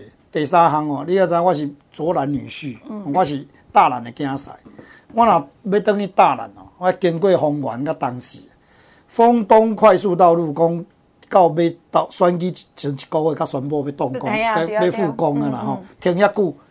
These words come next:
Speaker 2: 嗯，
Speaker 1: 四年啊，
Speaker 2: 几啊年啊。
Speaker 1: 你也无要叮当。
Speaker 2: 对。
Speaker 1: 啊，即摆突然间要选举啊，你复工。第二啊，我丰原当时
Speaker 2: 啊，复工嘛，无一定真正咧做呢。
Speaker 1: 选选毋知去停。
Speaker 2: 哎呀。
Speaker 1: 好，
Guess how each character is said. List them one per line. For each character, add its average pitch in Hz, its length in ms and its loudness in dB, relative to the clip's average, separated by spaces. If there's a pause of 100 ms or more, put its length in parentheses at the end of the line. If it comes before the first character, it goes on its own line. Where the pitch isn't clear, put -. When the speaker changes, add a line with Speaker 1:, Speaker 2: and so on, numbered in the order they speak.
Speaker 2:
嗯， 208 320 -12
Speaker 1:
四 226 160 -6
年 185 100 -2
啊， 175 140 0
Speaker 2:
几 180 80 2
啊 190 100 4
年 - 0 -
啊。 160 60 -2
Speaker 1:
你 185 80 0
也 190 100 4
无 160 160 0
要 180 80 -2
叮 175 180 -4
当。 151 140 0
Speaker 2:
对。 185 100 -4
Speaker 1:
啊， 208 400 -8
即 190 120 0
摆 190 160 2
突 170 160 -2
然 160 60 -2
间 175 120 2
要 175 60 -4
选 165 260 -2
举 160 120 -4
啊， 135 40 -2
你 151 80 -4
复 147 220 -8
工。 139 240 -8 (400)
第 147 400 -4
二 143 60 -6
啊， 113 80 -14 (480)
我 214 120 -6
丰 175 340 -2
原 147 220 -2
当 320 140 0
时 330 60 -8
Speaker 2:
啊， - 100 -6
复 - 60 -4
工 359 220 2
嘛， 277 100 -2
无 285 140 2
一 370 80 0
定 339 180 -4
真 285 180 -8
正 339 140 4
咧 320 80 2
做 240 180 -4
呢。 240 80 -8 (460)
Speaker 1:
选 208 260 4
选 170 160 6
毋 147 80 -4
知 143 140 0
去 165 100 0
停。 - 140 -8
Speaker 2:
哎 262 240 -4
呀。 277 340 0
Speaker 1:
好， 151 180 0